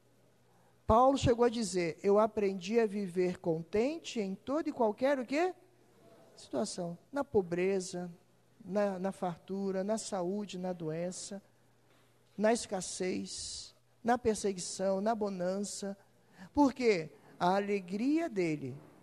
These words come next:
era ter a certeza de que não estava sozinho. Aonde ele estivesse, Deus estava com ele. E com isso, ele mantinha o seu olhar incontaminado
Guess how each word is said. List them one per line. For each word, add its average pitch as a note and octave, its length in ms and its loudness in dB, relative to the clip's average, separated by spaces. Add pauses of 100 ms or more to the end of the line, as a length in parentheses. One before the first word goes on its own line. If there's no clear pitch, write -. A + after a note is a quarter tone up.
(360)
era F3+ 200 4
ter F#3 180 -2
a F3+ 60 2
certeza A#3 920 0
de F3+ 140 -10
que F#3 140 -4
não G#3 480 0
estava E3+ 680 -2
sozinho. D3 720 -6 (640)
Aonde B3+ 500 2
ele D#4 100 4
estivesse, G3 760 -2 (260)
Deus F3+ 340 4
estava E3 400 -2
com E3+ 220 0
ele. C#3 340 -2 (320)
E F3 80 6
com F#3 220 6
isso, B3 460 4 (280)
ele G#3 200 6
mantinha A3 680 2
o B3+ 80 0
seu G3+ 300 0
olhar G3 520 0 (240)
incontaminado G3+ 1600 -2